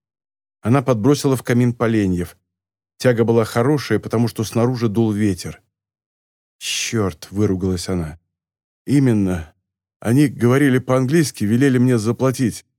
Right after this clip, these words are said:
Я ответил, что у меня нет денег. "Свиш!" — сказали они и кивнули на ее комнату. "Свиш" — мобильная платежная система в Швеции. Она стояла там.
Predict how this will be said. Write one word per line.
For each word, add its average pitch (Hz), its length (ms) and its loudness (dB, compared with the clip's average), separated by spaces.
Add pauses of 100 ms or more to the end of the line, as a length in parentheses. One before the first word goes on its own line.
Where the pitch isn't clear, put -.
(420)
Я 98 200 -2
ответил, 143 360 0
что 127 180 -4
у 131 40 2
меня 143 220 2
нет 139 260 0
денег. 123 460 0 (640)
"Свиш!" — - 600 -2 (240)
сказали 104 420 -2
они 139 260 4
и 131 40 0
кивнули 127 400 2
на 117 80 2
ее 117 300 2
комнату. 98 600 -4 (800)
"Свиш" — - 560 -8 (300)
мобильная 147 560 -4
платежная 131 480 -6
система 107 460 -10
в - 80 -18
Швеции. - 540 -18 (1200)
Она 139 280 4
стояла 147 480 2
там. 110 400 0